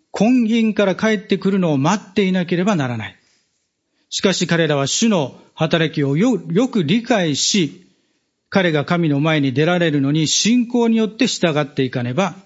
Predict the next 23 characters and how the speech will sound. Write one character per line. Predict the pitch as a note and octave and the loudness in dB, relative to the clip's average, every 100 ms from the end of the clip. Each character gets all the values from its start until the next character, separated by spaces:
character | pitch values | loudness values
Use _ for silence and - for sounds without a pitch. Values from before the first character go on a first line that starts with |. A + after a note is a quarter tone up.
| _ | _
な | B2+ | -4
ら | B2+ B2 | -4 -4
な | G2+ | -6
い。 | - _ _ _ _ _ _ | -14 _ _ _ _ _ _
こ | - C4+ | 0 2
の | D#4 | 4
意 | D4 | 4
味 | B3+ | 4
に | A#3+ | 2
お | A3 | 2
い | A3 | 0
て | G#3+ G3 | 0 0
彼 | F#3 F3 | 2 2
ら | D3+ | 2
は | D#3+ D#3+ C#3+ - | 0 -2 -8 -4
婚 | F#3 F#3+ | 0 2
姻 | F3+ E3 | 2 2
の | D3 | 0
部 | C3 | 0
屋 | D3+ | 0
に | C#3 | 0
入 | A2 | 0
っ | D#3 | -2